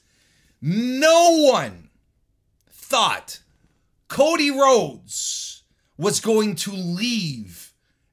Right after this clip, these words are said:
A E W. And here we are in twenty twenty-two with Cody Rhodes having matches on W W E premium live events. I'm, and I'm not comparing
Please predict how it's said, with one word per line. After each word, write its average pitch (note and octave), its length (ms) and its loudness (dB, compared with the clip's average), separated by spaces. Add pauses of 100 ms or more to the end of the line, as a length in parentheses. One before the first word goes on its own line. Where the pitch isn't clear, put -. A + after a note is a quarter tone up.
A F#3 100 -6
E F3 200 -4
W. A2 540 -8 (360)
And F3 300 -2
here G#3 240 -4
we E3+ 280 -4
are A2+ 360 -6 (200)
in E3 200 -6
twenty F3 280 -8
twenty-two D3 760 -10 (280)
with D3 200 -16
Cody F3 320 -6
Rhodes D3+ 480 -6 (220)
having D#3 380 -4
matches C#3 640 -4 (260)
on D3 180 -4
W D3+ 260 -4
W C3+ 420 -8
E C#3 280 -10 (300)
premium E3 460 -4
live C#3+ 300 -4
events. G#2+ 680 -10 (1200)
I'm, A#3+ 320 -4 (240)
and C4 160 2
I'm C#4 180 2
not F#4+ 260 2
comparing D#4+ 920 -2